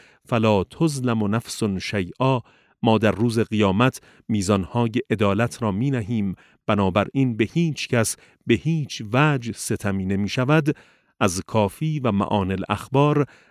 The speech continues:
از حضرت صادق علیه السلام روایت است که چون از او راجع به این آیه سوال شد، فرمود:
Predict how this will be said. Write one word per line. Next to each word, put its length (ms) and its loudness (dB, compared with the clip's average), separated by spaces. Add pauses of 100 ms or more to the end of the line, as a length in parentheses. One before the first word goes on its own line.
(100)
از 180 0
حضرت 460 -2
صادق 520 0
علیه 220 0
السلام 480 -2
روایت 460 0
است 280 -2
که 160 4 (320)
چون 260 2 (140)
از 280 -2
او 280 2
راجع 380 2 (100)
به 220 -2
این 260 0
آیه 300 0
سوال 340 -2
شد، 340 2 (140)
فرمود: 640 0